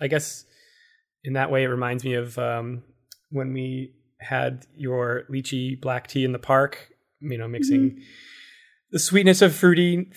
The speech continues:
Speaker 1: fruity things and the deliciousness of black tea, which I don't think I've ever na-, nailed down why I like black tea so much, but, um,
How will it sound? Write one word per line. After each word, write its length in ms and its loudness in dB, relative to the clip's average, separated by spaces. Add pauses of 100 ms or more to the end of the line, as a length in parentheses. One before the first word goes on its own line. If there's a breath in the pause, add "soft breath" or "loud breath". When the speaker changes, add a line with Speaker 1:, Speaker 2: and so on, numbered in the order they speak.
(140)
Speaker 1:
fruity 220 0
things 380 0
and 220 0
the 560 -4 (240)
deliciousness 640 -2
of 80 -6
black 280 -8
tea, 380 -6 (1300 soft breath)
which 140 -8
I 60 -4
don't 140 -2
think 140 -2
I've 100 4
ever 400 2
na-, 240 -4
nailed 240 -4
down 180 0
why 140 -2
I 40 -4
like 180 -8
black 180 -10
tea 160 -16
so 140 -18
much, 280 -18
but, 240 -4
um, 420 -4